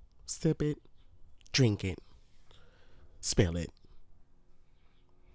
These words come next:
Oh my God, y'all. First of all, what hasn't been going on? Like, a lot. Um, but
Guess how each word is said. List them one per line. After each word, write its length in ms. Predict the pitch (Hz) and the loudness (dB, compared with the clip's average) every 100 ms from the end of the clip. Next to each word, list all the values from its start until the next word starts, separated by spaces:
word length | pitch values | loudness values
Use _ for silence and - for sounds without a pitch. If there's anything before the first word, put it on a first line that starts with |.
| - - - - - | -20 -20 -20 -8 2
Oh 140 | 131 | 4
my 180 | 110 107 | 4 2
God, 400 | 117 110 104 104 | 0 0 -2 -2
y'all. 380 | 113 107 107 110 - _ - - - - - - | -4 -2 -4 -6 -12 _ -20 -20 -20 -20 -14 2
First 280 | 208 - | 2 4
of 60 | 127 | 0
all, 300 | 110 104 110 - - - - - - - - - - - - - | 0 -2 -4 -10 -20 -20 -20 -20 -20 -20 -20 -20 -20 -20 -20 0
what 160 | 120 160 | 6 6
hasn't 360 | 143 135 107 | 6 4 2
been 120 | 101 98 | 0 0
going 240 | 95 87 | 0 0
on? 280 | 92 53 - - - - - - - - - - | -2 -4 -12 -16 -20 -20 -18 -18 -20 -20 -20 -10
Like, 500 | 107 101 90 - - - - - - - _ _ _ _ - _ - - | -2 0 0 -4 -10 -20 -20 -20 -20 -20 _ _ _ _ -20 _ -14 2
a 120 | 127 | 4
lot. 680 | 117 120 120 104 - - - - - - - - - - - | 6 4 2 0 -6 -12 -14 -14 -20 -20 -20 -20 -20 -6 4
Um, 540 | 127 107 101 87 101 - - - - - - - | 6 8 4 0 -4 -10 -18 -16 -14 -10 -10 -8
but 380 | 117 117 104 | -2 -2 -2